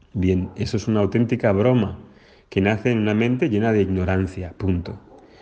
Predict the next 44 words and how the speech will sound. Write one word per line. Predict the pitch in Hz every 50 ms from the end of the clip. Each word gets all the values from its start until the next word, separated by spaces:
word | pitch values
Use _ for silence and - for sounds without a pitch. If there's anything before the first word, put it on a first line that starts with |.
| - - - - - - _ _ -
De | 104 104
todos | 98 139 143 160 175
los | 180 165 147
maestros | 123 113 - 127 127 - 120
que | 110 123
he |
conocido | - 113 107 104 101 101 123 131 123 113
en | 104 98
mis | 95 92
viajes | 90 95 107 107 110 107 -
a | 104
la | 95 92 95
India, | 104 120 120 107 95 98 110 139 - - - - - - - - _ _ _ _ _ _ - - -
siempre | - - - 123 139 165 160 185 165 135
he |
visto | 120 131 127 - 160 143
que | 135 117
son | - 131 139 139
personas | 123 123 113 - - 135 139 147 147 139
sumamente | - - 135 131 123 123 135 147 139 147 139 131 - 113
reales, | 110 98 101 101 104 110 117 113 101 92 90 - - - - - - - _ _
simples, | - - - - 131 131 127 117 101 - - - - 101 - - - - - _ -
con | - 110 107 107
emociones, | 101 101 98 98 - 127 123 120 110 98 90 92 98 - - - - - _ _ _ _ _ _
con | - 110 101 101
deseos | 101 98 98 - 123 123 127 139 131 131
como | - 113 107 107 98
tú | 107 123
y | 127 127
como | 135 127 117 104 98
yo. | 98 104 101 98 - - - - - - - - - - - -
Y | 110 117
una | 139 160 170
de | 160 139
las | 127 113
mayores | 110 107 101 104 120 135 143 135
bendiciones | 123 113 107 104 98 98 - 131 143 147 131 113 101
de | 101
estar | 95 - 117 113
en | 120 117 107
presencia | - 107 95 - 120 123 139 127 123 107
de | 101 101
esos | 98 110 98 113
maestros | 101 95 98 110 127 - - - 104 113 127 - -